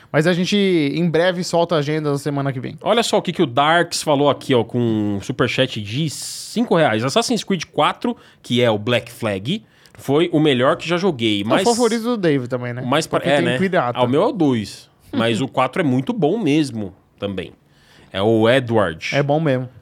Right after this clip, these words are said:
Speaker 2: Né?
Speaker 1: Bom, mas enfim, a gente vai ver mais coisas do Assassin's Creed. Aqui, é, na matéria que você mandou,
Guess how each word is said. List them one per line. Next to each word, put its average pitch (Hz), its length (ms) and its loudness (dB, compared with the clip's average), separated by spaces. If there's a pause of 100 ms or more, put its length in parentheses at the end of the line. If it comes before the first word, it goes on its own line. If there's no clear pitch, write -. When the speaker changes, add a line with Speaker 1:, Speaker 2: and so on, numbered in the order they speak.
(120)
Speaker 2:
Né? 85 340 -6
Speaker 1:
Bom, 202 160 2
mas 175 220 2
enfim, 185 400 -2
a 147 160 2
gente 165 180 -2
vai 180 160 4
ver 170 300 0 (180)
mais 160 260 2
coisas 165 440 0
do 147 140 0
Assassin's 143 400 -2
Creed. 170 280 0 (800)
Aqui, 196 360 0 (560)
é, 151 480 2
na 151 220 2
matéria 165 480 0
que - 100 -8
você 127 200 -4
mandou, 143 340 0